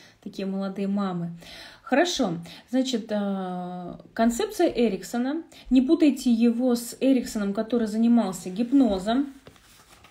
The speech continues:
Сегодня я буду рассказывать концепцию Эрика Эриксона. А, и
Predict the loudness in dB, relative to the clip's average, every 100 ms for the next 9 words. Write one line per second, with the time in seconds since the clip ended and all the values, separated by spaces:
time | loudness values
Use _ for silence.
0 | -14 -4 0 6 6 4 0 -2 0 -2
1 | 0 -4 -4 -4 -8 0 2 2 0 -4
2 | 0 0 0 -6 -4 -2 -4 -10 -20 -20
3 | -20 _ _ -20 -20 _ -20 _ -20 -18
4 | -20 -20 _ _ -12 -10 -6 -6 -6 -8
5 | -10 -16 -14 -8 2 6 6 6 2